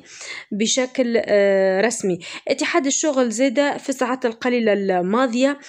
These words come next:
كان طالب قيس سعيد بأنه يوضع سقف زمني لإنهاء، لإنهاء العمل بالتدابير الاستثنائية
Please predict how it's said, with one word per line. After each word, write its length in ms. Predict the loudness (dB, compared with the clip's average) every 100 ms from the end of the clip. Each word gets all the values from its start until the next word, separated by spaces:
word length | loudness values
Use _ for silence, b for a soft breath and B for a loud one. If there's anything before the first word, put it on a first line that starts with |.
| B B 0
كان 200 | 0 0
طالب 320 | 0 0 -2 -2
قيس 180 | -4 -4
سعيد 420 | -4 -2 -2 -2
بأنه 340 | -2 0 0
يوضع 380 | 0 0 0 -2 -4 -6
سقف 280 | -6 -4 -4
زمني 520 | 0 0 0 0 0
لإنهاء، 560 | -2 -2 -2 -2 -2 -2
لإنهاء 580 | -2 0 0 0 0
العمل 520 | -2 0 0 0 -2 -4 B B B
بالتدابير 680 | -4 -2 0 0 0 0 0
الاستثنائية 1080 | 0 -2 -4 -6 -6 -4 -2 0 0 0